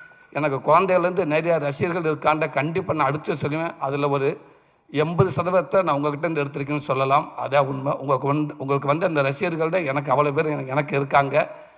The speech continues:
என் அன்பு தம்பி, அதுவும் நீங்க எடுத்த படத்துக்குள்ள நானே கதை நாயனா இருக்கு நினைக்கப்ப ரொம்ப பெருமையா இருக்கு. தேங்க்யூ தம்பி, லவ் யூ தம்பி. மிஸ்கின் அண்ணன் சொன்ன மாதிரி இந்த மாதிரி நீங்க நினைச்சதே பெருமை தம்பி. தேங்க்யூ அண்ணா. பேனா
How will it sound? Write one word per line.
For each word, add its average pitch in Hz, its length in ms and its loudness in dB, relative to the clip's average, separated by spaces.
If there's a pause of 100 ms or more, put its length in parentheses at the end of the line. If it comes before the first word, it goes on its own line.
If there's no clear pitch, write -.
(360)
என் 120 140 -4
அன்பு 147 280 -4
தம்பி, 151 480 -4
அதுவும் 156 360 -2
நீங்க 165 280 -2
எடுத்த 165 240 -4
படத்துக்குள்ள 156 680 -2 (360)
நானே 170 400 4
கதை 170 280 0
நாயனா 151 320 2
இருக்கு 139 180 -4
நினைக்கப்ப 147 440 -2
ரொம்ப 143 300 0
பெருமையா 156 360 2
இருக்கு. 143 360 0 (600)
தேங்க்யூ 147 280 0
தம்பி, 151 320 -4 (120)
லவ் 135 240 -2
யூ 175 80 -2
தம்பி. 156 440 -4 (480)
மிஸ்கின் 143 280 2
அண்ணன் 175 200 2
சொன்ன 165 240 -4
மாதிரி 170 180 2
இந்த 151 120 -2
மாதிரி 147 240 2
நீங்க 143 180 2
நினைச்சதே 202 420 2
பெருமை 170 320 2
தம்பி. 156 400 0 (1120)
தேங்க்யூ 147 380 2
அண்ணா. 160 320 6
பேனா 185 380 4